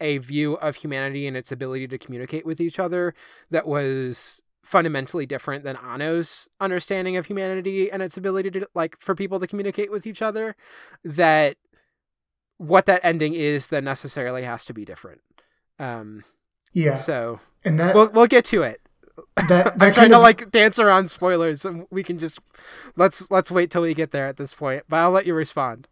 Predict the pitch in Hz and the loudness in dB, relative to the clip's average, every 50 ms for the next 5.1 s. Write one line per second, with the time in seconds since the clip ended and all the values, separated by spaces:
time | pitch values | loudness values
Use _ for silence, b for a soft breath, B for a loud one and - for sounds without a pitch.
0 | - - - 196 165 147 139 131 127 - - 165 170 165 - 170 180 202 208 208 | -12 -6 0 2 2 2 2 2 -2 -2 0 0 -2 0 0 2 4 4 4 2
1 | 208 - - 190 175 156 143 143 - - - _ _ - 175 156 185 180 180 - | 0 0 2 2 2 2 0 -2 -4 -12 -20 _ _ -6 0 0 0 0 2 0
2 | 165 156 151 147 - - 143 135 139 - 147 135 131 127 127 - - 139 135 135 | 0 0 0 -2 -2 -4 -6 -8 -8 -8 -8 -8 -8 -10 -12 -14 -14 -12 -10 -10
3 | 131 131 139 147 147 - 170 143 143 - - - 165 151 143 127 123 - - _ | -10 -8 -8 -8 -6 -6 -6 -8 -8 -8 -8 -6 -4 -4 -4 -6 -8 -12 -18 _
4 | _ _ _ 175 - 160 147 139 139 135 - 139 135 135 131 131 131 - - - | _ _ _ -6 -2 0 0 0 0 -4 -6 -8 -8 -8 -10 -8 -8 -8 -8 -8
5 | - _ | -10 _